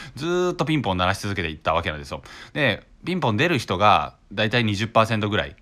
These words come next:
で、結構ですっていう人が十九パーセントぐらい。で、奇跡で一人誰か出てくるかなぐらいの、それぐらいの確率で戦っていたわけなんですね。もう非常に効率が悪かった。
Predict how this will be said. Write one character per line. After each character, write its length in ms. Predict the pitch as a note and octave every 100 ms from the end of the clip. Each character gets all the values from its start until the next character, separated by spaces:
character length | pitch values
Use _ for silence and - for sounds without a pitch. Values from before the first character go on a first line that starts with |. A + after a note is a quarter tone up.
| -
で、 400 | B2+ C3+ A#2 - - -
結 180 | F3 F3
構 140 | B2+
で 100 | E2+
す 120 | -
っ 20 |
て 120 | - F#2+
い 60 |
う 40 | F2+
人 140 | F#2+
が 300 | G#2 E2 D2+ - _ _ -
十 240 | F2+ A2+
九 160 | A2 A2
パ 140 | G#2+
ー 20 |
セ 100 | G2+
ン 60 | G2
ト 60 | F#2+
ぐ 60 |
ら 80 | D#2
い。 60 | - - - -
で、 100 | A#2+
奇 200 | - A3
跡 200 | - C#3
で 100 | C3+
一 220 | - D3
人 140 | F#2+
誰 180 | G#2 B2
か 140 | F#2+
出 100 | F2
て 80 | G#2
く 100 | G2
る 80 | E2+
か 120 | F#2
な 100 | G2
ぐ 100 | E2+
ら 120 | F#2+
い 80 | F2+
の、 100 | F2
そ 140 | - D3
れ 100 | D#3+
ぐ 80 |
ら 100 | E3+
い 60 | D#3+
の 100 | D#3
確 240 | C3+ C3
率 180 | C3+ B2
で 60 | B2+
戦 300 | - G2 G2+
っ 100 | G#2
て 100 | G#2+
い 80 | F#2+
た 100 | F#2
わ 100 | F2+
け 100 | E2+
な 60 |
ん 40 | D2
で 60 |
す 60 | -
ね。 80 | F#2
も 120 | F#2+
う 20 |
非 220 | - C#3+
常 260 | C3+ E3+ D#3+
に 100 | D#3+
効 200 | B2+ B2
率 160 | A#2+ A2
が 80 |
悪 120 | F2+ F#2+
か 80 |
っ 40 | F2
た。 140 | -